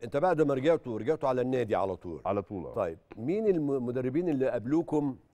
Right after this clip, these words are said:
Speaker 1: وقالوا كنتوا، انا طاهر ابو زيد طبعًا، انا، انا، انا، احنا كنا بنتفرج على البطوله دي ده الفجر.
Speaker 2: تمام.
Speaker 1: مظبوط؟
Speaker 2: ايوه بالظبط كده،
Speaker 1: آه.
Speaker 2: بالظبط كده.
Speaker 1: فقلنا في لعيبه هتطلع هت-،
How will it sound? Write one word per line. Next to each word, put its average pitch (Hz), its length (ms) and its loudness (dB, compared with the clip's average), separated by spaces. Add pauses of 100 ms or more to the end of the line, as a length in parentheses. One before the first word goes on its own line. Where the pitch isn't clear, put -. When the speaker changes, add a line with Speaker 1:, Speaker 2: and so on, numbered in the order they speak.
(540)
Speaker 1:
وقالوا 120 220 -4
كنتوا، 113 560 -6
انا 117 140 -4
طاهر 156 240 2
ابو 127 120 0
زيد 143 140 -2
طبعًا، 147 260 0
انا، 123 200 -2
انا، 110 600 -4
انا، 113 100 -8
احنا 120 220 -6
كنا 131 180 -4
بنتفرج 139 300 0
على 117 140 2
البطوله 123 340 -6
دي 131 240 0
ده 107 120 -4
الفجر. 107 480 -4 (100)
Speaker 2:
تمام. 101 380 0 (140)
Speaker 1:
مظبوط؟ 87 260 -2
Speaker 2:
ايوه 127 220 6
بالظبط 107 340 2
كده، 87 200 -6 (120)
Speaker 1:
آه. 101 120 -2
Speaker 2:
بالظبط 85 320 -4
كده. 76 220 -14
Speaker 1:
فقلنا 131 1400 -4
في 151 200 -2
لعيبه 143 420 -2
هتطلع 127 400 -4
هت-، - 60 -6